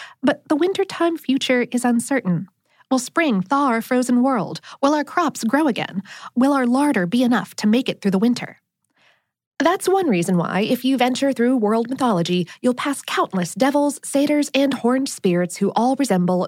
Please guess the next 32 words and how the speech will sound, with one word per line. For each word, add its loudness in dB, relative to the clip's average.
good 0
old 0
Krampus. -8
In 4
Greek 0
mythology, 0
for -4
instance, -2
you'll 2
find 0
Hades' 0
abduction -2
of -8
Persephone, -2
the 0
daughter 0
of -4
the 2
harvest -2
goddess -4
Demeter. 0
It's 2
a 0
tense -2
piece -2
of -4
drama 2
that -2
explains 0
the -4
Earth's -2
seasons. -4